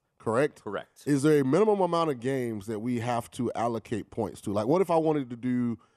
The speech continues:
Speaker 2: Five games.
Speaker 1: point, half, half a point
Speaker 2: No.
Speaker 1: on, and, and, and then have a big game for ten?
Speaker 2: We made, we made the rules, and it was five max.
Speaker 1: Okay,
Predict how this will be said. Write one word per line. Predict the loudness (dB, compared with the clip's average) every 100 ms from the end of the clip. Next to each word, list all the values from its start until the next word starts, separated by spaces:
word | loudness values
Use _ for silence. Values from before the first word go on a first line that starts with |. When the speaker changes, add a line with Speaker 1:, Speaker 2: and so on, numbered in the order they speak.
| _
Speaker 2:
Five | -10 -10
games. | -14 _ _ _ _
Speaker 1:
point, | -4 2 2 2 -2 _ _ -10
half, | -4 -2 -2 -6
half | 0 2 2
a | -2
point | -4 -2 0 0 -4
Speaker 2:
No. | -4 -2 -2
Speaker 1:
on, | -4
and, | -4
and, | -2 -2 -2 -4 -10 _ _ -4
and | 2
then | 2
have | 4 2
a | 0
big | 0 0
game | 0 -2 -2
for | -6
ten? | -4 -2 -2 -2 -10
Speaker 2:
We | -8
made, | -6 -4 -4 -6
we | -8
made | -4 -4 -2
the | -4
rules, | -2 -2 -2 -4 -6 -10 -14 _ _ _ _ _ _
and | -4 -4 -8 _ _ _ _ _ _ _
it |
was | -10 -10
five | -4 -2 0 0
max. | -2 -2 -4 -10 -20 -20 _
Speaker 1:
Okay, | -2 -2 -2 -4 -6